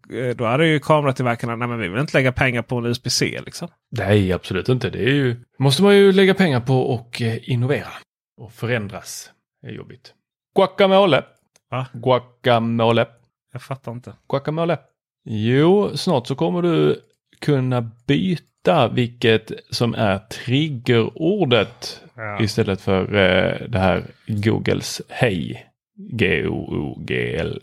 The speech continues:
Speaker 2: E. Och det är ett, eh, projekt hemma, eller hos Google, som vid namn just guacamole.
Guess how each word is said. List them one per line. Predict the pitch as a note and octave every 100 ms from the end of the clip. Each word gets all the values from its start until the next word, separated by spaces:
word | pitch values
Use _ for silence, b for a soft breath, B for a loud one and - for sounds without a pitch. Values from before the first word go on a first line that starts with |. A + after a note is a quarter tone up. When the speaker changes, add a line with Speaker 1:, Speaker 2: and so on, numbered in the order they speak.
| -
Speaker 2:
E. | D#3+ E3 D#2 - b b b _
Och | - G#2+ G#2+ A2
det | B2+
är | F3
ett, | - F3
eh, | E3+ E3+ F3
projekt | F3+ F#3+ - - G3+ F#3+
hemma, | D#3+ E3+ E3 F#3
eller | F#3+ E3+
hos | F3 F3 -
Google, | F#3 D3 E3+ - -
som | D3+ D#3 D3 D3+ A#3+ A#3
vid | C#3+ C3+
namn | D3+ C3+ B2+ -
just | C3 B2 A2 -
guacamole. | A#2 A#2 - A#2 A#2+ A2